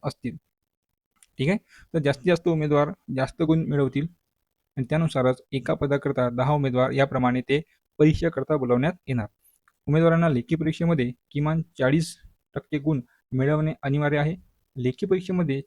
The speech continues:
चाळीस टक्के पेक्षा कमी गुण असलेले उमेदवार अपात्र समजण्यात येईल. पण इथे किमान चाळीस टक्के दिले आहे. तुम्हाला माहित आहे की कट ऑफ तुम्हाला शंभरच्या जवळच न्यावा लागेल आणि सुद्धा पन्नासच्या जवळच तुम्हाला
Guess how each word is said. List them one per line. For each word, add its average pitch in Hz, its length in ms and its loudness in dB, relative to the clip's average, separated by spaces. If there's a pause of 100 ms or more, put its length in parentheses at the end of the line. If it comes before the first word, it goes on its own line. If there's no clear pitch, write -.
चाळीस 147 220 2
टक्के 170 220 -6
पेक्षा 160 360 -6 (160)
कमी 160 220 0
गुण 156 160 -2
असलेले 147 220 -2
उमेदवार 139 340 -2 (400)
अपात्र 135 480 -2 (200)
समजण्यात 127 540 0
येईल. 120 280 -2
पण 165 100 -2
इथे 185 140 -4
किमान 143 340 -2
चाळीस 160 200 -2
टक्के 156 180 -4
दिले 135 160 0
आहे. 156 140 -6
तुम्हाला 151 340 -2
माहित 151 200 -2
आहे 135 100 0
की 131 120 -6
कट 135 140 -2
ऑफ 147 140 2
तुम्हाला 135 320 -2 (260)
शंभरच्या 139 580 -4
जवळच 131 420 -2
न्यावा 120 320 -2 (240)
लागेल 113 360 -6 (640)
आणि 131 240 0
सुद्धा 139 380 -4 (180)
पन्नासच्या 135 380 -4
जवळच 131 340 -2
तुम्हाला 127 340 -2